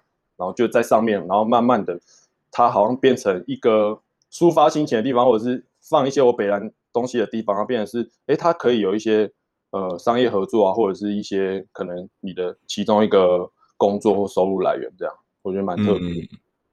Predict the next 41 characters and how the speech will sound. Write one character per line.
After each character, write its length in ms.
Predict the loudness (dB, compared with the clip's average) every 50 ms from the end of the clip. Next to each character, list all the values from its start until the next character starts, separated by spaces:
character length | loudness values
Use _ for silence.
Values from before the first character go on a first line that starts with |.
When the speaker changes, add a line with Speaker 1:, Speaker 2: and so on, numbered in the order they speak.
| _ _ _ _ _ _ _
Speaker 1:
对。 120 | -14 -14 -14 -14 _ -8 -6
Speaker 2:
了 240 | -6 -6 -6 -8
解。 220 | -10 -10 -12 -12 -14 _ _ -20 -20 -20 -20 -20 _ -20 -8 -4
那， 180 | -2 0 0 -2 -4 -10 _ _
呃， 300 | 0 2 4 4 4 4 4
因 60 | 4
为 100 | 4 4
你 60 | 4
那 120 | 4 2 2
时 120 | 2 2
候 160 | 2 2 2
还 160 | 0 0 2
有 100 | 2 0
开 180 | 0 0 -2 -4
始 160 | -4 -6 -8
在 240 | -6 -2 -2 -2 -2
做 240 | -2 -2 -2 -2 -2
一 60 | -2
些 420 | -4 -2 -2 -2 0 -2 -4 -6 -10 _ _ _ _ _ _
简 220 | -4 -2 -2 0
单 160 | 0 0 2
的 80 | 2 0
男 240 | 0 0 -2 -2 -4
体 180 | -6 -8 -8
的 80 | -8 -8
拍 280 | -6 -4 -4 -4 -4 -4
摄 240 | -4 -4 -6 -6
嘛， 160 | -6 -8 -12 -14
对 100 | -14 -12
不 60 | -10
对？ 100 | -10 -8 -8 -10 -14 _ _ _ _ _ _ _ _ _ _ _ _
Speaker 1:
对。 260 | 0 2 2 0 -4 -8 _ _ -2
Speaker 2:
对， 140 | 0 0 2
你 100 | 2 2
觉 100 | 2 2
得 60 | 4
在 140 | 4 2 2
那 180 | 2 0 0
一 40 | 0
块 240 | 0 0 2 2 2
的 240 | 2 0 0 0